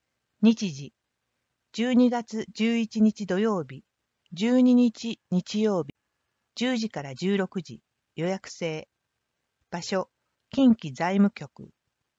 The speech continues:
内容、弁護士による相談。申し込み、問い合わせ、随時受付。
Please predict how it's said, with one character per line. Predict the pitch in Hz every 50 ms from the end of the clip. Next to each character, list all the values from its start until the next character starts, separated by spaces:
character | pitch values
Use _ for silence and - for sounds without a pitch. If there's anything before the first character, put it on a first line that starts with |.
| _ _ _ _ _ -
内 | 170 170 185 196 202 196
容、 | 190 185 175 170 156 _ _ _ _ _ _ _ _ _ -
弁 | - 214 240 254
護 | 262 254 254
士 | - - 180
に | 170 151
よ | 147 135
る | 131 139 139
相 | - - 143 143 143
談。 | - 131 139 - - _ _ _ _ _ _ _ _ _ _ _ _ _ _ _ -
申 | 190 214 240
し | 240 - -
込 | - 226 226
み、 | 220 220 214 - _ _ -
問 | - 202 208 208
い | 202
合 | 196
わ | 196 190 196
せ、 | - - - 180 175 _ _ -
随 | 160 - 233 247 226
時 | 175 147 143
受 | 131 - - 139 143
付。 | _ - _ - 135 -